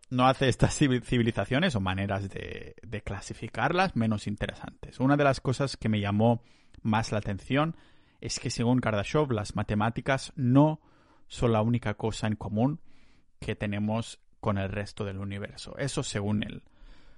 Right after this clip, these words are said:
Porque según él, cuando hablamos de civilizaciones, dice que el concepto de mortalidad y bondad es universal,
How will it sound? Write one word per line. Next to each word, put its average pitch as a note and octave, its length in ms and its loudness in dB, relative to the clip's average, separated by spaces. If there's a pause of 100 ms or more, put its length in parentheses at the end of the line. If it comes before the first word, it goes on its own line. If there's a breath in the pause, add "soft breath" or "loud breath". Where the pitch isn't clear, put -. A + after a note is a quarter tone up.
Porque A2+ 200 -2
según C3 240 4
él, D#3 200 4 (880)
cuando A2 260 6
hablamos A#2+ 340 6
de A2 100 2
civilizaciones, A#2+ 920 -2
dice B2+ 380 -2
que A#2 280 -2
el A2+ 160 2
concepto A2+ 560 -2
de G#2+ 280 -4
mortalidad G#2 760 -2 (180)
y A2 140 -6
bondad G2 480 0 (160)
es - 180 -8
universal, G#2 680 0